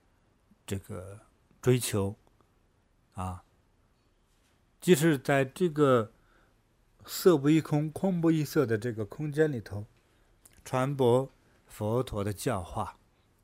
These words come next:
啊，帮助大家，啊，立下正心正念，就一定会获得，啊，较好的这个传播的成果。啊，也正是一个非常难得可贵的一种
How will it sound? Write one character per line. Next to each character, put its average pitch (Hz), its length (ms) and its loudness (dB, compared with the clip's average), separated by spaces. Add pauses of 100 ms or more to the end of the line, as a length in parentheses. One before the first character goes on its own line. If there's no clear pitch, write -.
(100)
啊， 90 280 -8
帮 117 180 -2
助 113 140 -4
大 101 180 -4
家， 95 300 -10 (600)
啊， 98 180 -8
立 143 160 0
下 123 140 2
正 170 280 2
心 147 240 -2
正 160 220 0
念， 151 260 -4 (500)
就 113 140 -6
一 98 180 -8
定 123 280 -2
会 98 160 -6
获 98 260 -6
得， 90 260 -10 (460)
啊， 90 220 -10
较 110 200 2
好 90 240 -6
的 92 280 -10 (500)
这 98 100 -8
个 87 380 -12 (800)
传 95 260 -4
播 104 160 2
的 95 80 -4
成 90 320 -10
果。 87 260 -12 (960)
啊， 95 140 -8
也 107 160 -2
正 165 220 4
是 131 100 0
一 120 80 4
个 127 120 2
非 165 200 -6
常 107 320 -10 (520)
难 107 200 -2
得 131 140 2
可 101 260 -4
贵 120 220 0
的 90 160 -6
一 92 100 -6
种 92 160 -6